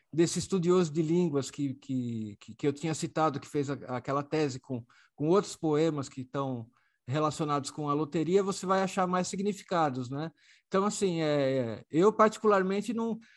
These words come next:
não acho que esse significado dê margem pra muita coisa. Acho que é só uma referência ao álcool. Aí eu fui buscar outros,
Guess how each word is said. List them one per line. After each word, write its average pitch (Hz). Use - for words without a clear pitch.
não 180
acho 202
que 208
esse 202
significado 196
dê 175
margem 190
pra 196
muita 202
coisa. 156
Acho 147
que -
é 180
só 175
uma 185
referência 190
ao 214
álcool. 165
Aí 135
eu 170
fui 220
buscar 190
outros, 185